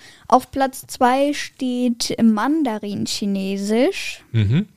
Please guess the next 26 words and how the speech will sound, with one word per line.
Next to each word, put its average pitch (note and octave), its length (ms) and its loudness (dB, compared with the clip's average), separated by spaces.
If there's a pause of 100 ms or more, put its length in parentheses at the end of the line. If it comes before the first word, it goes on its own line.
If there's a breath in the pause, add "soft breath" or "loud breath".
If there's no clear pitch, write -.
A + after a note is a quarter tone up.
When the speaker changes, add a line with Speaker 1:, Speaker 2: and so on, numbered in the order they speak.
(200)
Speaker 1:
Also, G#3 360 0
äh, G#3+ 260 -2
je G#3+ 140 0
nachdem, G#3+ 340 0
wie G#3 120 0
man's G#3 180 -2
aussprechen A3 640 0
will, G#3 480 0
Chinesisch, A3 720 0
Chine-, A3 1040 0
Chinesisch, A3 1000 -2 (500 soft breath)
was - 100 -16
weiß G#3+ 140 -6
ich, G#3 160 -6
ich - 80 -12
sag G#3 220 -6
mal G3 120 -4
das, F#3+ 220 -8
mal G3 160 -6
das, - 300 -12
egal. - 320 -12 (560 loud breath)
Auf A#3+ 180 2
jeden C#4 240 2
Fall B3+ 320 2
sprechen A#3 600 0
insgesamt B3 1200 2